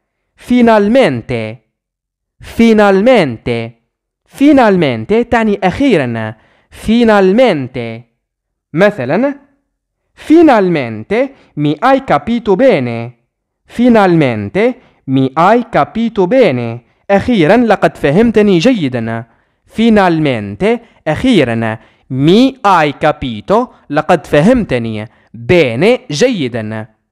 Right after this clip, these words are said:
أو نقول في مثال آخر. Finalmente hai capito la lezione. Finalmente hai capito la lezione.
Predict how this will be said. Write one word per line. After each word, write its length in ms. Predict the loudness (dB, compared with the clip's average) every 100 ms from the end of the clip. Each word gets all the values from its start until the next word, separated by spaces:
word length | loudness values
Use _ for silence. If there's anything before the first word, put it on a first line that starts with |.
| _ _ _ _ _ _ _ 0
أو 140 | 2
نقول 360 | 2 2 2 2
في 100 | -4
مثال 400 | -2 -2 -2 -4
آخر. 480 | -6 -4 -4 -4 -6 _ _ _ _
Finalmente 1200 | -4 2 4 4 2 0 -2 -4 -6 -6 -6 -8 _ _ _
hai 300 | 0 2 0
capito 760 | 0 -2 -2 -6 -4 -6 -6 -10 _ -2
la 160 | 0
lezione. 960 | 0 -4 -4 2 2 2 -2 -6 -8 -14 _ _ _
Finalmente 1160 | -4 0 2 4 2 0 -2 -6 -6 -6 -6 _ _ _
hai 440 | 0 2 2 0 -6 -2
capito 800 | -2 0 -4 -4 -2 -2 -2 -6 _ -4
la 200 | 0 2
lezione. 880 | 2 -2 0 2 2 0 -6 -12